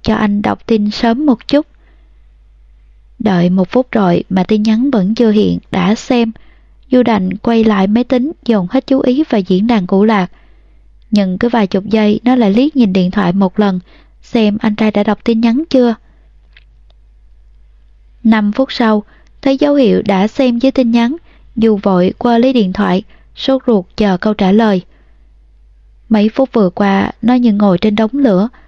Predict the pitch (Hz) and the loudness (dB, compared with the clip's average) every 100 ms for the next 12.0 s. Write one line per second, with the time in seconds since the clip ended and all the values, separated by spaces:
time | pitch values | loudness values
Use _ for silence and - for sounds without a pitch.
0 | - _ 254 240 247 233 277 294 - 311 | -20 _ -4 -2 0 0 0 -2 -2 0
1 | - 220 - 196 - - - - - 233 | -2 -4 -2 -4 -6 -16 -20 -20 -6 -2
2 | 220 220 214 269 311 240 233 294 - 247 | 2 2 2 0 0 0 0 -2 -2 0
3 | 220 214 - 226 285 277 214 202 202 190 | 0 0 -2 -4 -2 0 0 0 0 -2
4 | 214 226 220 - 208 - 220 226 294 349 | -2 0 0 -2 -4 -2 0 2 0 -4
5 | - - - - - - - - - - | -12 -20 -20 -20 -20 -20 -20 -20 -20 -20
6 | _ _ - 196 175 202 196 196 190 226 | _ _ -4 -2 0 -2 -2 -2 0 0
7 | 214 269 254 202 190 254 - - 277 302 | 0 -2 0 2 0 -2 -10 -6 -2 0
8 | - 233 180 - - 233 262 220 208 247 | 0 -2 -2 -4 -2 0 0 -2 0 0
9 | 208 190 190 233 220 226 185 226 277 - | 0 0 -2 -2 0 0 2 2 0 -4
10 | - - - - - _ - - - - | -14 -20 -20 -20 -20 _ -20 -20 -20 -20
11 | - - - - - 196 180 202 208 233 | -20 -20 -20 -20 -4 -2 0 0 2 0